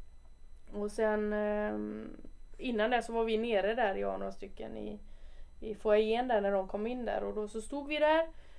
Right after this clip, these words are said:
och så går han fram där och så står jag där och det var ju ganska stort liksom. "Hallå, det är ju Ronaldinho." Och då går han fram och så kysser han min hand.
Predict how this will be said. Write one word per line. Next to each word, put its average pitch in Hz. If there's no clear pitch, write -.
och 233
så 226
går 226
han 226
fram 285
där 269
och 220
så 226
står 220
jag 247
där 254
och 226
det 214
var 220
ju 269
ganska 320
stort -
liksom. 202
"Hallå, 214
det 220
är 220
ju 220
Ronaldinho." 214
Och 226
då 226
går 220
han 202
fram 226
och 214
så 214
kysser 202
han 196
min 208
hand. 277